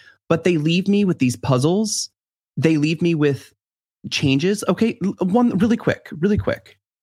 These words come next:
Let's talk about the Oprah interview again really quick. I know this is old news, guys. Oprah interview, whatever. Um,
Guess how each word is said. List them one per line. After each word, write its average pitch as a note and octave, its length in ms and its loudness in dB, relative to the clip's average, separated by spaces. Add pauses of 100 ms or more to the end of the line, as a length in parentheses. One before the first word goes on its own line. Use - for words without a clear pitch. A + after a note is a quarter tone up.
(160)
Let's F3+ 160 0
talk A3 240 0
about G3+ 160 0
the - 80 0
Oprah D3 260 0
interview A#2+ 360 2
again G#2+ 360 -2 (240)
really B2+ 180 2
quick. A#2 200 -2
I - 40 4
know D#3 120 4
this F#3+ 160 0
is E3 160 -2
old C#3 200 2
news, A#2+ 220 4
guys. G2+ 380 0
Oprah C#3+ 280 2
interview, A#2 680 0 (400)
whatever. A2+ 580 0 (420)
Um, A#2 460 2